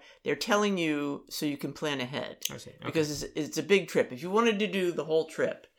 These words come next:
Speaker 2: Yeah.
Speaker 1: like, take a week and, uh, do that.
Speaker 2: Yeah.
Speaker 1: If you do the one trip, you know, it's like fifty miles a day,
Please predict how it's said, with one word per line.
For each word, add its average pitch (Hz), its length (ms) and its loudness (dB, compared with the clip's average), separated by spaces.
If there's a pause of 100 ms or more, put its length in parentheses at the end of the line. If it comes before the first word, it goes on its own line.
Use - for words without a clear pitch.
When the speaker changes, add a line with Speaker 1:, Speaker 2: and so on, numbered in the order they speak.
(120)
Speaker 2:
Yeah. 107 160 -8
Speaker 1:
like, 135 300 -4
take - 200 -4
a 143 60 -2
week 131 440 -4 (560)
and, 127 540 -4
uh, 120 200 4
do 120 300 -2
that. - 460 -6
Speaker 2:
Yeah. 123 80 -14 (220)
Speaker 1:
If 131 120 -12
you 151 60 -14
do 175 140 0
the 170 100 -2
one 156 160 -2
trip, - 260 -4
you 214 80 -4
know, 165 140 -4
it's 156 140 -6
like 143 120 -10
fifty 156 300 -8
miles 135 400 -4
a - 140 -8
day, 127 460 -4